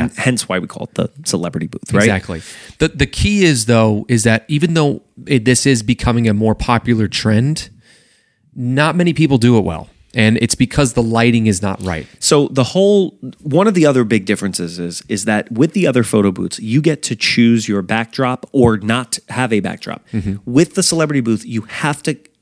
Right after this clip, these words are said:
Speaker 2: take the backdrop that comes with it, which is this really, like, taut, like, very tightly pulled white, uh, backdrop. Because to Mike's point,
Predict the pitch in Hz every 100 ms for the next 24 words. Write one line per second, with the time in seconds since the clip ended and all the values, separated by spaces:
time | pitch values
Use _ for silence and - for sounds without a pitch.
0 | _ - 143 123 - 110 110 123 110 -
1 | - 127 120 104 92 - 107 107 95 104
2 | 107 123 123 120 107 95 - - 123 117
3 | - - - - - 110 - 110 113 127
4 | 143 135 - 131 127 120 123 113 98 104
5 | 113 113 123 - - - _ - 90 104
6 | 123 120 87 82 - - _ _ _ -
7 | - - - - - 143 131 123 110 104
8 | - 104 101